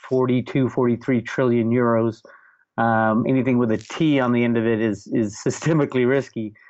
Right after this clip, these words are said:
Um, but it was clear that the, uh, United States, people within the United States are out to take down Deutsche Bank. They, they levied a fourteen billion dollar fine on them when their market cap was, you know, sixteen billion at the time. Um,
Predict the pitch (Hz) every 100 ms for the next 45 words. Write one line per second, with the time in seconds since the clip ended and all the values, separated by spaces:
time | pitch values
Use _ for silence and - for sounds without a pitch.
0 | - _ - 131 127 120 110 135 135 131
1 | 143 147 156 - 151 196 170 123 120 -
2 | 131 123 123 123 120 123 135 139 117 -
3 | 156 151 - - - _ _ _ _ _
4 | 165 139 127 117 147 165 123 117 117 -
5 | 131 127 117 - - 123 123 120 120 95
6 | 127 - - 131 - 143 117 123 123 147
7 | 120 120 - 131 139 131 120 92 - 110
8 | 113 107 - 113 107 117 120 127 113 -
9 | 131 - 131 117 120 120 120 110 107 123
10 | 139 127 113 117 117 113 104 117 107 -
11 | 123 - 101 - 110 101 - - - -
12 | _ - 101 104 147 - 160 127 110 110
13 | 110 107 101 120 139 123 113 _ _ _
14 | _ _ 120 117 113 113 113 113 117